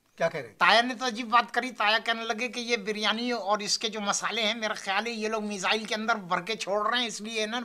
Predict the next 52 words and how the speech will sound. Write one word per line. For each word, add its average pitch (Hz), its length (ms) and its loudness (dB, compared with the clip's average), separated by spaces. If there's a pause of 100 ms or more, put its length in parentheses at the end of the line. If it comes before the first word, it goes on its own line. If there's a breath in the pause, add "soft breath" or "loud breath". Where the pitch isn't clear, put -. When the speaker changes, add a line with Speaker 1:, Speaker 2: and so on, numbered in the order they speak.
Speaker 2:
पाबंदी 190 360 6
लगा 135 240 -4
दी 143 180 -12
है 139 60 -8
Speaker 1:
ये - 640 -18
Speaker 2:
खानों 160 200 -2
Speaker 1:
फजूल, - 100 -8
Speaker 2:
पे। - 200 -20
Speaker 1:
ये 214 60 -12
तो 190 100 -10
फजूल 160 260 -10
बातें 127 260 -6
कर 113 120 -10
रहे 120 140 -12
हैं 117 60 -6
आपने। 131 240 -8 (160 soft breath)
शादी 220 240 6
कब 156 160 -2
है 123 60 -6
आपकी? - 260 -16 (480)
Speaker 2:
शादी 196 420 2
मैंने 220 200 0
बता 185 260 2
तो 202 120 -8
दिया 214 160 -4
भाई, 240 120 -4 (140)
चार 202 340 10
दिसंबर 208 480 -2
को 220 160 -8
जो 214 140 -8
है 208 260 2
वो 196 180 0
है 208 120 4
मायूं, 156 300 0 (800)
पाँच 220 220 10
दिसंबर 226 480 0
को 240 140 -6
मेहंदी, 147 420 -8 (420)
छह 262 220 6
दिसंबर 247 500 0
को 247 320 -4
शादी। 165 440 0 (160)
अगर 202 240 4
ये 220 120 -6 (340)
खाने 190 240 2
का 208 100 -2 (300)
फट्टा 170 320 -4
जो 185 140 -2
है 180 140 2
खत्म 165 260 -8
हो 151 140 -6
गया, 214 220 -2